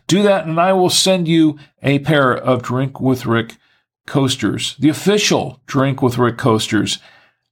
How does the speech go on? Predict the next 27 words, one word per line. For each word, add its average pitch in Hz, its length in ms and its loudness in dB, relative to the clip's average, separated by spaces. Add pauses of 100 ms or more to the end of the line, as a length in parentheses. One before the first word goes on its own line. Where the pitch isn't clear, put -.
(220)
absolutely 113 640 0
free. - 380 -6 (1900)
All 131 140 -4
right. 151 180 -4 (440)
What's 202 260 -2
Up 220 140 0
says, 208 320 0
"Good 202 220 0
night, 208 220 0
Rick, 202 240 0
and 165 100 -2
happy 185 320 0
birthday 180 440 0
again." 180 260 0
Well, 165 100 0
thank 185 320 -2
you, 196 200 2
What's 170 280 0
Up, 170 220 0
for 156 160 -2
being 160 240 -2
here. 143 220 2
I 139 40 4
really, 147 360 2
really 139 260 2
appreciate 120 640 -2
it. 113 200 -2